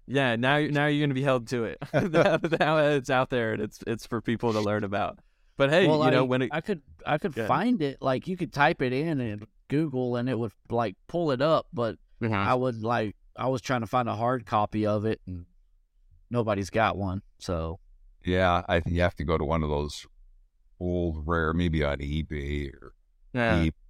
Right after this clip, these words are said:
Speaker 3: eBooks or one of those kinda obscure book sites to find it. I
Speaker 2: Oh,
Speaker 3: got,
Speaker 2: okay.
Speaker 3: I've got two copies right here. I can, uh,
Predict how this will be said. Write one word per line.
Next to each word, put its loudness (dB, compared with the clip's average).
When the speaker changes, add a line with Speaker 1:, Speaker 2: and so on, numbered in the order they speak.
Speaker 3:
eBooks -8
or -6
one -4
of -6
those -4
kinda -6
obscure -8
book -16
sites -8
to -20
find -20
it. -8
I 2
Speaker 2:
Oh, 2
Speaker 3:
got, 4
Speaker 2:
okay. -2
Speaker 3:
I've -12
got -20
two 0
copies 0
right 0
here. 0
I 2
can, -2
uh, -4